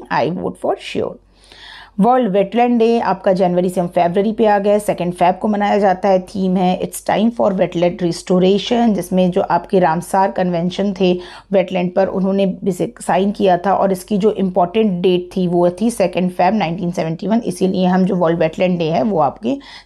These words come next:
सेकेंड फेब को मनाते हैं। रामसार साइट में टोटल सेवेंटी फ़ाइव वेटलैंड है, ठीक है।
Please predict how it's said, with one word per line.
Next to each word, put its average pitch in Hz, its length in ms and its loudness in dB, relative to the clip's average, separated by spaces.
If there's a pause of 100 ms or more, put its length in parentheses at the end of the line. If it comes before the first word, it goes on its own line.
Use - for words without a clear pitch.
सेकेंड 185 240 -2
फेब 165 220 -2
को 180 60 -2
मनाते 165 380 -2
हैं। 208 200 2
रामसार 180 360 0
साइट 180 340 0
में 202 100 -2
टोटल 214 560 0
सेवेंटी 190 500 -2
फ़ाइव 180 360 0 (1040)
वेटलैंड 151 520 -2
है, - 200 -10
ठीक 240 160 -4
है। 427 240 0